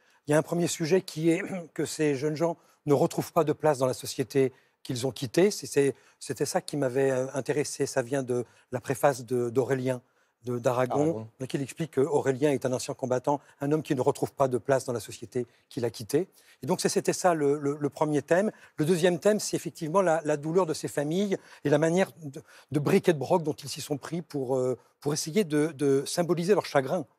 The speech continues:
Speaker 1: Euh, c'est-à-dire de retrouver des corps. Et quand on ne peut pas retrouver le corps, il y a beaucoup de disparus dans cette guerre, alors on fabrique des monuments aux morts. C'est une manière de matérialiser, au fond, le corps des, des enfants disparus.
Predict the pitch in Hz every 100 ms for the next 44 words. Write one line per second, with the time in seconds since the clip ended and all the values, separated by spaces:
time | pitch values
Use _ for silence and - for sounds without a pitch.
0 | _ _ - _ 127 - 147 160 135 147
1 | - 139 139 160 175 135 - 233 214 165
2 | - 214 - 170 180 165 - 147 - 185
3 | 220 - _ 151 190 - 170 175 156 185
4 | 175 - 127 143 190 185 - - 156 165
5 | 156 165 143 139 135 123 151 120 117 -
6 | - - 185 151 147 185 196 135 139 135
7 | - _ 147 156 175 151 160 143 139 165
8 | 135 - 175 147 131 180 147 131 131 -
9 | _ _ 127 127 139 - 127 - 120 151